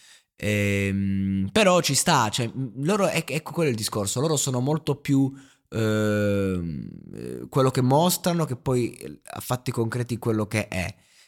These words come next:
E quindi giustamente ricevono quella, quella critica, però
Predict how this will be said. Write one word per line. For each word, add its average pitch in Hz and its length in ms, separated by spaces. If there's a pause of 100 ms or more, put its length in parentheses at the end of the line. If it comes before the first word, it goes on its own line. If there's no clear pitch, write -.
E 110 100
quindi 143 500
giustamente 151 680
ricevono 110 1300
quella, 120 280
quella 120 200
critica, 120 360
però 175 360